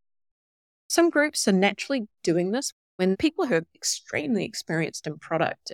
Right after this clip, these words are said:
and user experience design see it, they say, "Oh, great, I've been trying to cobble together my own model. This is a lot more elegant. It makes it easier to plug these things in."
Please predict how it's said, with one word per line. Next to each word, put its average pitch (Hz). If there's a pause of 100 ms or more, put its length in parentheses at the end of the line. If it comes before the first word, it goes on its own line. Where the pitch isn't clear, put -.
and 156 (560)
user 170
experience -
design -
see -
it, -
they 175
say, -
"Oh, 214
great, 196
I've 190
been 190
trying 208
to 240
cobble 165
together 170 (140)
my 160
own 156
model. 151 (400)
This 175
is 165
a 160
lot 143
more 139
elegant. -
It -
makes 139
it - (140)
easier -
to - (120)
plug -
these -
things -
in." -